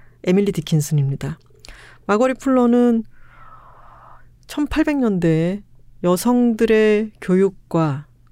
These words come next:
그 여성들의 어떤 과학적 지식과 서로 의견을 나누고 배움을 더, 어, 확장시키기 위한 그런 모임 같은 것도 많이 하고 그것을 글로 써서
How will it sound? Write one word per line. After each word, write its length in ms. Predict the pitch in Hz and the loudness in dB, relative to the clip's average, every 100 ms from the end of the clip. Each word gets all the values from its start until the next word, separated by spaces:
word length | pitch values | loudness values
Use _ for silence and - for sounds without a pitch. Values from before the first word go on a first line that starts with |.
| - | -8
그 100 | 156 | -6
여성들의 1040 | 151 196 196 196 190 190 185 180 180 175 | -4 -2 -2 -2 -2 -2 0 0 0 -2
어떤 320 | 156 - 143 - | -4 -8 -10 -6
과학적 600 | 170 170 175 - 175 - | -2 -2 -4 -6 -8 -6
지식과 920 | - 165 - 160 - - 165 160 165 | -6 -4 -4 -10 -8 -4 -2 -2 -6
서로 380 | 170 208 202 190 | -6 0 2 2
의견을 480 | 160 156 185 185 170 | 2 0 0 0 0
나누고 640 | 139 151 160 151 165 202 - - | 0 0 0 -2 -4 -4 -10 -6
배움을 480 | 175 190 208 202 196 | 0 2 4 2 0
더, 420 | 156 160 165 170 - | 0 0 -2 -4 -12
어, 140 | 202 160 | -16 -12
확장시키기 880 | 233 - 285 254 - 202 180 160 147 | -10 -4 -4 -4 -10 -10 -4 -2 0
위한 320 | 156 156 143 - - - - | 0 -2 -6 -12 -20 -20 -20
그런 640 | - 175 170 165 156 151 156 _ _ - - - - | -8 -4 -2 -2 -2 -4 -8 _ _ -20 -20 -20 -6
모임 360 | 170 190 226 226 | 0 2 2 2
같은 260 | 220 208 | -2 -2
것도 220 | 190 180 | -4 -2
많이 280 | 175 147 151 | -2 0 0
하고 540 | 151 147 151 165 190 - - | 0 -2 -4 -6 -6 -12 -20
그것을 500 | - 160 160 - 165 | -12 -6 -6 -6 -8
글로 400 | - 180 196 202 | -2 0 2 0
써서 640 | 196 - 220 - 190 180 | 0 -2 -2 -2 -4 -4